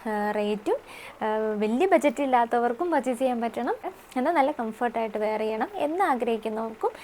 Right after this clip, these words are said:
പറ്റുന്ന രീതിയിൽ നമ്മൾ രണ്ട് രീതിയിൽ അവൈലബിൾ ആക്കുന്നുണ്ട്. അതായത് with ലൈനിങ്ങോട് കൂടിയും without ലൈനിങ്ങിൽ നമുക്ക് വരുന്നുണ്ട്. വേറെ വ്യത്യാസങ്ങളൊന്നുമില്ല. ലൈനിങ്ങോടെ കയറുമ്പോൾ കുറച്ചുകൂടെ റേ-, ആ, റേറ്റ് വരും. ലൈനിങ് ഒഴിവാക്കുമ്പോൾ അത് നമുക്കൊന്ന്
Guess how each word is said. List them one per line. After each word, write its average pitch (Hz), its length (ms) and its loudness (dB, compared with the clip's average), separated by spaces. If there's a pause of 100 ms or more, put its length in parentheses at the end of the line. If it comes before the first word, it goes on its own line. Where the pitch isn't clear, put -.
(220)
പറ്റുന്ന 226 340 0
രീതിയിൽ 226 340 0 (140)
നമ്മൾ 220 260 2
രണ്ട് 262 220 2
രീതിയിൽ 240 300 2
അവൈലബിൾ 208 380 -2
ആക്കുന്നുണ്ട്. 214 420 2 (200)
അതായത് 214 360 -4
with 247 240 -4
ലൈനിങ്ങോട് 233 480 0
കൂടിയും 240 320 0
without 240 320 -2
ലൈനിങ്ങിൽ 320 460 0
നമുക്ക് 208 280 -2
വരുന്നുണ്ട്. 202 400 0 (440)
വേറെ 466 260 6
വ്യത്യാസങ്ങളൊന്നുമില്ല. 208 800 0 (160)
ലൈനിങ്ങോടെ 220 500 -2
കയറുമ്പോൾ 240 380 0
കുറച്ചുകൂടെ 277 420 0
റേ-, 208 240 -2
ആ, 202 220 0
റേറ്റ് 202 320 -4
വരും. 226 180 0 (320)
ലൈനിങ് 294 340 4
ഒഴിവാക്കുമ്പോൾ 226 560 2 (460)
അത് 311 220 -2
നമുക്കൊന്ന് 226 340 0